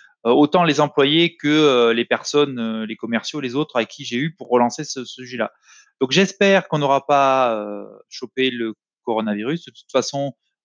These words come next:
on fait les courses une fois par semaine, on croise un minimum de gens, ben, quasiment pas, mais on saura jamais vraiment si on le chope, si c'est pas vrai ou pas. Donc,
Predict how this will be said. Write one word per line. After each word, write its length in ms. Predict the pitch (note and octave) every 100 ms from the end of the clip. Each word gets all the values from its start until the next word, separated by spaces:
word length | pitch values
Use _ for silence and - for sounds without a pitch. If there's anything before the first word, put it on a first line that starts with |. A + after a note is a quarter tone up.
| -
on 80 |
fait 100 | G#2+
les 100 | B2+
courses 220 | B2+ B2+ -
une 80 |
fois 180 | A2+ A#2+
par 160 | - -
semaine, 480 | C#3 D3 E3 F3 D3+
on 60 |
croise 260 | A#2 B2+ A#2
un 40 |
minimum 360 | B2 B2 B2 B2
de 120 | A#2+
gens, 440 | A#2+ C#3 C#3+ C#3 B2
ben, 140 | A2+
quasiment 440 | - A2+ A#2+ B2+
pas, 240 | B2 C#3 C3+
mais 180 | A2+ A2
on 160 | G#2+
saura 240 | - A2 G#2+
jamais 240 | A2+ A#2
vraiment 400 | G#2+ A2+ B2 B2 _ _ _
si 140 | -
on 20 | A2+
le 80 |
chope, 200 | - B2
si 140 | - -
c'est 140 | A2+
pas 120 | A2
vrai 100 | G#2+
ou 100 | G#2+
pas. 260 | G#2 B2+ C#3+
Donc, 160 | B2